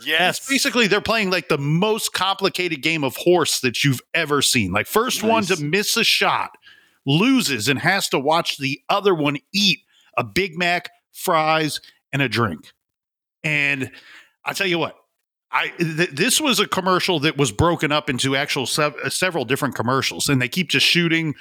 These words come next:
Speaker 2: different crazy shots, and the shots get crazier, more complicated as they go.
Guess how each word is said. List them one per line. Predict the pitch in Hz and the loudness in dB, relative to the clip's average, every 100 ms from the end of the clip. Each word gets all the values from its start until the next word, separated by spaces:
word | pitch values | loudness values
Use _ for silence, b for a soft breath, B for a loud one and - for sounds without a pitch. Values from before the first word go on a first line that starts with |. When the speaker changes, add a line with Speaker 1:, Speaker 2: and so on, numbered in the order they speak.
| B B | B B
Speaker 2:
different | 160 156 147 | -2 0 -2
crazy | - 175 160 139 | 0 -2 -2 -2
shots, | 151 160 151 - | -2 0 0 0
and | 131 | 0
the | |
shots | - 165 151 - | 2 2 2 0
get | 143 127 | -2 -2
crazier, | - 170 160 131 160 139 | -2 0 0 0 2 2
more | 131 127 | 2 0
complicated | 156 151 160 143 151 135 127 | 0 0 -2 -2 0 0 2
as | 127 110 | 2 2
they | 117 | 0
go. | 107 143 147 | 2 2 0